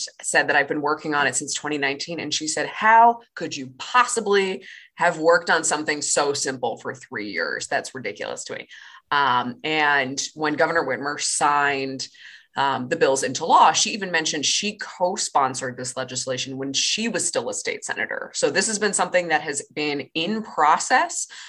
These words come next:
um, for seven or eight years. It's been a long time coming.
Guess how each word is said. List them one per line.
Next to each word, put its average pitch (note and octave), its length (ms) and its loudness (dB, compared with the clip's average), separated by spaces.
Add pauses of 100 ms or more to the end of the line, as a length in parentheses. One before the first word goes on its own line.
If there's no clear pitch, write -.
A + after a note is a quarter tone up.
(140)
um, C#3+ 340 0
for D3+ 160 -8
seven D3+ 340 -2
or F3+ 160 -6
eight D3 200 -10
years. D3+ 440 -6
It's - 120 -14
been D3+ 180 -2
a - 80 -2
long D3+ 560 0
time D3 380 -4
coming. A#2+ 460 -8